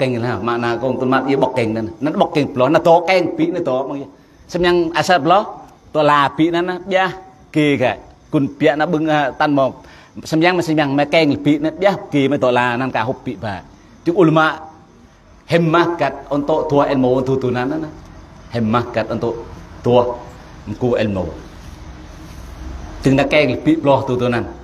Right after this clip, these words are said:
Ờ. Đem cái này cái đấy, tọ từng cả gặp nó nè. Nương gặp cả tôi mà tôi,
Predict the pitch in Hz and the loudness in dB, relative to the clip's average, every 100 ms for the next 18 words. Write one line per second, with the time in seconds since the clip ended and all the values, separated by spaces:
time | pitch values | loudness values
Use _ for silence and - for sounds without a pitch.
0 | - - - 92 90 - - - - - | -20 -18 -14 -14 -14 -20 -20 -20 -20 -20
1 | - - - - - - - - - - | -18 -18 -18 -18 -20 -20 -20 -20 -20 -20
2 | - - - - - - 208 208 170 170 | -20 -20 -20 -18 -18 -8 4 4 4 4
3 | 180 180 175 185 185 - 147 151 165 123 | 4 2 2 2 0 -4 -4 -2 -2 -2
4 | 135 123 131 151 160 165 165 - - - | -2 0 0 0 -4 -4 -10 -18 -20 -20
5 | - - - 123 180 208 175 170 - - | -20 -20 -8 0 2 2 0 0 -4 -2
6 | 196 196 190 185 175 - 196 190 185 | 0 2 2 0 -2 -2 2 4 4